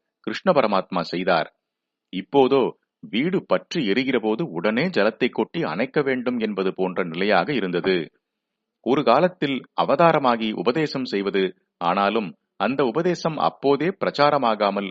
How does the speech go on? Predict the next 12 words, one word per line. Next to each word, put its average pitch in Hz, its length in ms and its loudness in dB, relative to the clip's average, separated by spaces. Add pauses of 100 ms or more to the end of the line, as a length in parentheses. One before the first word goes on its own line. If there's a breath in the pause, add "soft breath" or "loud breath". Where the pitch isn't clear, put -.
(100)
லோகத்தை 131 560 -4 (100)
காக்க - 400 -4
வைத்து 131 300 -6
அவதாரத்தை 127 640 0 (500)
அவதாரம் 123 520 2
என்று 123 320 -4
அது 95 180 -2
புரிந்து 160 360 -4
கொண்ட 131 260 -4
அப்புறமே 113 400 -2
பிரச்சாரமாக 135 760 -2
செய்வது 107 420 -4